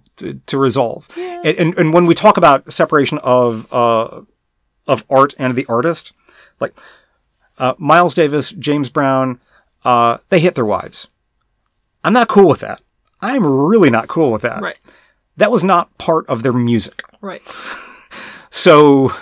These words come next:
Speaker 1: I, I, I can look past that. Um, I wanna be real careful here, but I don't wanna be, like, super glib
Speaker 2: No,
Speaker 1: about
Speaker 2: no, no,
Speaker 1: it.
Speaker 2: yeah,
Speaker 1: Yeah, like, like,
Speaker 2: yeah.
Speaker 1: they had, they had lives that I don't want any of my children to
Speaker 2: Right,
Speaker 1: emulate.
Speaker 2: right.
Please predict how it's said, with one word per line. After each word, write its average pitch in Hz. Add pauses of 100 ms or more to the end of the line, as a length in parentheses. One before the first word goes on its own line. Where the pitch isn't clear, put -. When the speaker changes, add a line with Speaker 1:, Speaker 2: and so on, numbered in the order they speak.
(600)
Speaker 1:
I, -
I, 143 (1400)
I 143
can 139 (180)
look 147
past 131
that. 196 (720)
Um, 120 (840)
I -
wanna 139
be 120
real 127
careful 127
here, 107
but 120
I 123
don't 123
wanna 127
be, 120
like, 110
super 123
glib 120
Speaker 2:
No, 120
Speaker 1:
about 104
Speaker 2:
no, -
no, 107
Speaker 1:
it. -
Speaker 2:
yeah, 143
Speaker 1:
Yeah, 127
like, 127
like, 139
Speaker 2:
yeah. 139
Speaker 1:
they 151
had, 156
they 180
had 240
lives 123
that 127
I 123
don't 127
want 113
any 139
of 120
my 123
children 127
to 131
Speaker 2:
Right, 131
Speaker 1:
emulate. 131
Speaker 2:
right. 190